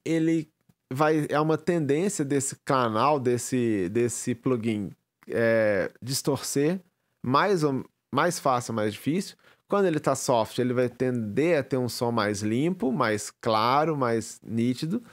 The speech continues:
Quando tá em hard, ele vai ter uma tendência a saturar e distorcer muito e facilmente, ficar uma coisa mais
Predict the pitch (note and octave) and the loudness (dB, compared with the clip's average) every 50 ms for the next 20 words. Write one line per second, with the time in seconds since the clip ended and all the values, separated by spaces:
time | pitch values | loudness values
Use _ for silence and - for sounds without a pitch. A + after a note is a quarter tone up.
0 | - - - - - - _ _ - F#3 F#3+ F#3 E3+ D#3+ - E3+ D#3 D3+ C3+ G#2 | -20 -20 -20 -20 -20 -20 _ _ -2 0 0 0 0 0 0 0 2 2 2 2
1 | C3+ B2+ B2 B2 A2+ A#2+ B2+ C3 C3 A#2+ C3+ C3 C3 - D3+ C#3+ C#3+ C3+ - - | 2 2 2 2 2 0 0 0 0 0 0 0 0 0 -2 -2 -2 -2 -2 -2
2 | D3 C#3 B2+ A#2 C3 D3 E3 E3+ E3 - D3 - - D3 C3 - - C3+ B2+ C3+ | -2 -2 0 0 0 0 0 -2 0 -2 -2 -2 -2 -4 -2 0 0 2 4 4
3 | C#3 C#3+ C3+ C3 B2+ - - C#3+ C3 A2 - - - E3 D#3+ D3+ C3 B2+ B2 C3 | 4 2 0 -2 -6 -4 -2 -2 -2 -2 -2 -2 -2 0 0 0 0 0 0 2
4 | C#3+ D#3+ F#3 G3+ F#3+ F#3+ D3 B2 - - C#3+ D3+ D3+ - - B2 G2 F#2 F#2 G2 | 2 2 2 0 0 -2 -4 -4 0 0 0 0 0 0 -4 -4 -4 -2 -2 -2
5 | A#2 D3 - - B2+ A#2+ - - - B2+ B2 A2+ F2+ - - _ _ - - _ | -4 -4 -6 -8 -10 -10 -8 -2 0 2 2 2 0 -2 -6 _ _ -20 -20 _
6 | _ - A2 - - B2 A#2 A#2 A#2 A2+ A2+ A2+ A2+ G#2+ - - - | _ -8 -8 -2 0 0 0 2 0 0 0 0 0 -2 -4 -10 -14